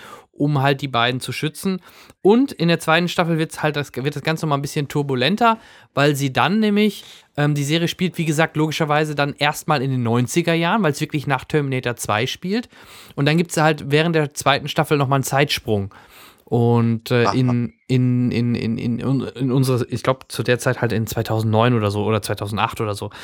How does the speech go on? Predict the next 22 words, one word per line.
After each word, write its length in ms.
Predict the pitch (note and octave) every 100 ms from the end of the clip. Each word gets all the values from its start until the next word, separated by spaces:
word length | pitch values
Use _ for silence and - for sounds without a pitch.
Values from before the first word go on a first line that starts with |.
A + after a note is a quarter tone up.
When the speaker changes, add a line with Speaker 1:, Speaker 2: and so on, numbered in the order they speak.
| - - - -
Speaker 1:
Ähm, 480 | B2 A#2+ B2 B2+ - _ _
wobei 380 | B2 B2+ B2+ C3
dann 160 | C#3
in 80 | C#3
der 100 | C3+
zweiten 300 | - B2+ D#3
Staffel 280 | - D3+ D3+
die 100 | C3+
Serie, 360 | B2 C3+ C3 B2
find 220 | - C#3+
ich, 220 | - - C#3+
richtig 300 | - B2+ -
gut 260 | C3+ B2+ A2
wird. 200 | G#2+ A2+
Die 80 |
erste 220 | F#2+ C3+ C3+
Staffel 280 | C#3 B2+
ist 100 | A#2
so 80 | -
ein 80 | B2
bisschen, 260 | C3 C#3+ C3+
naja, 320 | C#3 D3+